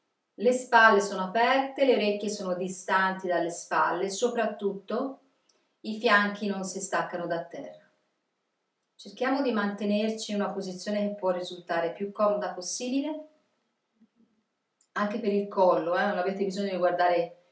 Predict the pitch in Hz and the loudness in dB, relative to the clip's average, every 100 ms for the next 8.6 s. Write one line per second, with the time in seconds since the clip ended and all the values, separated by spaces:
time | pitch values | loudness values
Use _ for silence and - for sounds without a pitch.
0 | _ _ _ 202 - 208 208 208 202 196 | _ _ _ -10 0 2 4 4 4 8
1 | 196 196 208 202 196 175 185 175 185 180 | 8 8 6 0 -4 -4 -6 -2 2 4
2 | 180 170 - 202 208 220 220 214 180 - | 6 4 0 6 8 8 4 0 -2 -4
3 | - _ _ _ _ _ _ _ _ _ | -8 _ _ _ _ _ _ _ _ _
4 | - 185 185 196 202 190 185 - 196 196 | -12 -10 -2 0 2 0 -2 -2 4 6
5 | 196 190 196 202 202 - - _ _ _ | 6 4 4 4 4 -2 -12 _ _ _
6 | 196 202 202 233 247 247 202 185 - 190 | -2 0 0 0 2 2 2 2 -2 -4
7 | 214 202 190 180 - 185 185 190 180 - | -4 -2 -2 -4 -4 0 2 2 2 -2
8 | - 190 208 226 277 - | -2 -2 0 -2 -4 -6